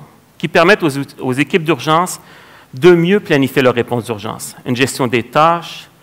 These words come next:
de la messagerie et de la cartographie trois D en temps réel. Et c'est là où nous utilisons également les drones pour pouvoir nous aider.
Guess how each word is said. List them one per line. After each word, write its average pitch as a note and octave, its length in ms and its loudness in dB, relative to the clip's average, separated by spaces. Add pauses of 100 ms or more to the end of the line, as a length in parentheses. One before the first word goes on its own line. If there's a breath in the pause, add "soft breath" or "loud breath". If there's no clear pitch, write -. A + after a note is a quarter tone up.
(180 soft breath)
de C3+ 80 0
la C3 80 8
messagerie C3+ 720 0 (460 soft breath)
et B2+ 80 4
de D#3+ 80 2
la D#3+ 80 4
cartographie D3+ 760 -2 (220)
trois D#3 320 2
D D3 280 -2 (280)
en C#3+ 140 2
temps C#3+ 160 0
réel. A2+ 360 -2 (560 soft breath)
Et E3+ 80 2
c'est F3+ 220 4
là G#3 180 4
où D3+ 140 0
nous D3 180 2
utilisons C#3+ 400 -2
également C3+ 380 2
les B2 120 2
drones A2 440 0 (320 loud breath)
pour C#3 100 -4
pouvoir C3 220 0
nous A#2+ 180 0
aider. A2 300 -2